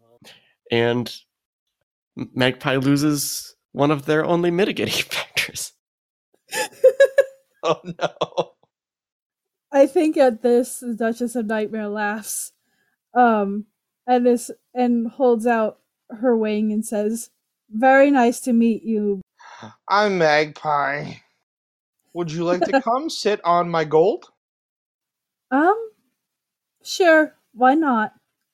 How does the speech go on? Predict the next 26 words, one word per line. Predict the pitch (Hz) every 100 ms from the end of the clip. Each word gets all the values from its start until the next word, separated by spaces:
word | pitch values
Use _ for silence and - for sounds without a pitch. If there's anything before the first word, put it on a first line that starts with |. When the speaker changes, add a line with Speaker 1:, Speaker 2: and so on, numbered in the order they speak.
| _ _
Speaker 3:
I | 135
think | 151 - 180
you'd | 190 170
be | 160
a | 156
very | 147 151 147
nice | 143 139 131
centerpiece. | 147 135 127 135 135 127 - _ _ _ _ _ _ _ _ _ _ _ _ -
Speaker 2:
I'd | 311
like | 330 359 339
to | 330
think | - 302 277
I'm | 269 247
a | 247
little | 262 254
more | 240 240 226 208
than | 196 185
that. | 180 185 190 _ _ _ _ _ _
Speaker 3:
Yeah, | 147 240 415 165
like, | 156 156
a |
very, | 147 135 160 359
very | 208 180 392
nice | 247 120 117
centerpiece. | - 107 98 _ _ _ -
Speaker 2:
<laughs> | -